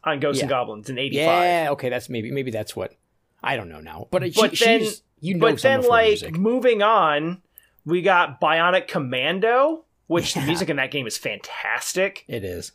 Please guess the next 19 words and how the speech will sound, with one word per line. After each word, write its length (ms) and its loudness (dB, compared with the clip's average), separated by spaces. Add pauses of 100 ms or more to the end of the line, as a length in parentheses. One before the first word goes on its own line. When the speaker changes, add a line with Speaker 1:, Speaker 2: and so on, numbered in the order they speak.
Speaker 1:
We 120 -4
got 180 0
Final 460 0
Fight, 360 -4
Strider, 840 0 (420)
Chip 240 -2
'n 80 -2
Dale 200 4
Rescue 440 2
Rangers, 520 -2
Mega 300 2
Man 340 2
three, 760 -2 (240)
Sky 560 2
Blazer, 720 -2 (680)
uh, 440 4
Speaker 2:
Sky 200 -8
Blazer. 460 -10 (1000)
Speaker 1:
Tomba, 640 2